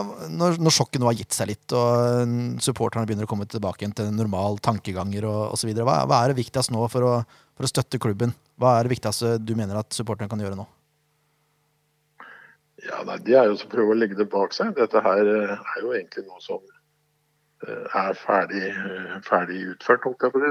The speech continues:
Speaker 2: Det er, eh, det blir ikke, det blir mest sannsynlig ikke gjort om dette her sånn.
Speaker 1: Mm.
Speaker 2: Eh, så er det jo veldig lett å si om et år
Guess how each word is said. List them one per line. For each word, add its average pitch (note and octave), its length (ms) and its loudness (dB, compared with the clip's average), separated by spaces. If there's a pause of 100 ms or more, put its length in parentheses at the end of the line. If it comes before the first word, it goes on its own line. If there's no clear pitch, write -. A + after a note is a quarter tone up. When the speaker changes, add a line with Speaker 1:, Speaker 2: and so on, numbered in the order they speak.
Speaker 2:
Det B2+ 100 6
er, A2 300 4
eh, G#2+ 220 -4
det A2 100 -12
blir A2 100 -4
ikke, - 160 -14
det A#2 500 -6
blir A#2+ 280 4
mest A#2 180 4
sannsynlig B2 400 2
ikke B2+ 140 0
gjort C3+ 240 4
om G#2+ 80 -8
dette G#2+ 180 4
her G#2 140 4
sånn. C#3+ 220 2 (420)
Speaker 1:
Mm. A2 100 -10 (160)
Speaker 2:
Eh, A#2+ 420 2 (1040)
så - 140 4
er C#3+ 60 8
det C#3 80 10
jo D3 100 12
veldig C3+ 280 8
lett C3 200 6
å C3+ 100 6
si B2+ 400 2
om B2 180 6
et A#2 120 -2
år A#2+ 260 6